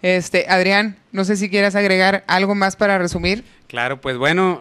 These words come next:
Speaker 2: eh, básicamente para concluir este tema tan importante, eh, el sobrepeso y la obesidad es un problema de salud pública. Yo recomiendo que todas las personas que presentan ya sea,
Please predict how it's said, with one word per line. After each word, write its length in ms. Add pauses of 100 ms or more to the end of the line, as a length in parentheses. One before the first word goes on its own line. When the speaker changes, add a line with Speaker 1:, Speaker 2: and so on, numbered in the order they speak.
(120)
Speaker 2:
eh, 140
básicamente 680
para 180
concluir 400
este 180
tema 300
tan 140
importante, 1000
eh, 280
el 80
sobrepeso 540
y 40
la 60
obesidad 500 (140)
es 200
un 120
problema 680
de 160
salud 240
pública. 560 (300)
Yo 160
recomiendo 580
que 360
todas 120
las 140
personas 600
que 140
presentan 840
ya 160
sea, 480